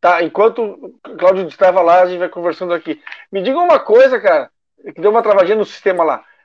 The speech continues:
Como é que, como é que vocês veem o cenário do, do metal e do hardcore e do thrash metal que vocês estão envolvidos, ah, no Brasil atualmente?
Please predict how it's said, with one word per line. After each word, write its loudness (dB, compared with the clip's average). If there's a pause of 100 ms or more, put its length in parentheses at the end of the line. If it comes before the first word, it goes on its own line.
(100)
Como -4
é 2
que, -8
como 0
é 2
que -10
vocês -4
veem 2
o -2
cenário 0
do, -6
do -8
metal 2
e -4
do -6
hardcore 0
e -4
do -14
thrash -4
metal 0
que -14
vocês -12
estão -6
envolvidos, -6 (340)
ah, 4
no -8
Brasil 0
atualmente? -2